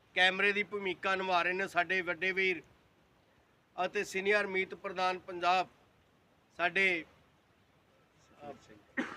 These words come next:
ਸੁਖਵੀਰ ਸਿੰਘ ਬਾਬਾ ਜੀ ਅਤੇ ਸਾਡੇ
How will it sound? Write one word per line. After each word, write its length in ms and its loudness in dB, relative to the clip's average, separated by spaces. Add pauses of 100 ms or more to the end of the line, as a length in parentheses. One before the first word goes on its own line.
(400)
ਸੁਖਵੀਰ 420 0
ਸਿੰਘ 320 0
ਬਾਬਾ 320 2
ਜੀ 260 -6 (1900)
ਅਤੇ 200 -2
ਸਾਡੇ 520 4